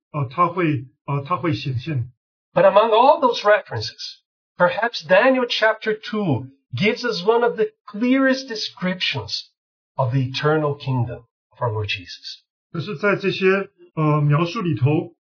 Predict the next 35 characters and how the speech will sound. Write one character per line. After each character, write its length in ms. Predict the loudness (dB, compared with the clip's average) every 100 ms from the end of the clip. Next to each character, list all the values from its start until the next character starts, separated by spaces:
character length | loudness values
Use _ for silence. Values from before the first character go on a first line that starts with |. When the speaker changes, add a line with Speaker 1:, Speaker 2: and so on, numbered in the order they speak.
| 0
Speaker 1:
或 100 | 0
许 240 | 0 -2
但 200 | 0 0
以 60 | 0
理 160 | -2
书 220 | -4 -4 -4
的 140 | -4
第 180 | -4 -2
二 140 | 0
章 300 | 0 -2 -2 -8 _ _
里 120 | -2 0
面 200 | 2 0
特 180 | -2
别 140 | 0 0
提 200 | -2 -4
到 180 | 0 0
的 120 | 0
这 80 | 0
个 120 | 0
国 300 | -2 -2 -2
是 360 | -2 -4 -6 -10 _
最 160 | -4 -4
清 240 | -2 -6
楚 160 | -8 -14
的。 60 | -20 _ _ _ _ -2
Speaker 2:
And 100 | -2
of 120 | 0
course, 340 | 4 4 2
Daniel 360 | 0 0 0 -4
two 220 | -6 -6
has 300 | -2 -4 -2
a 120 | -6
very 480 | -2 0 0 0 -4
definite 600 | -2 -2 -4 -6 -6 -4
emphasis 800 | -2 -2 -4 -12 -14 -14 -16 -16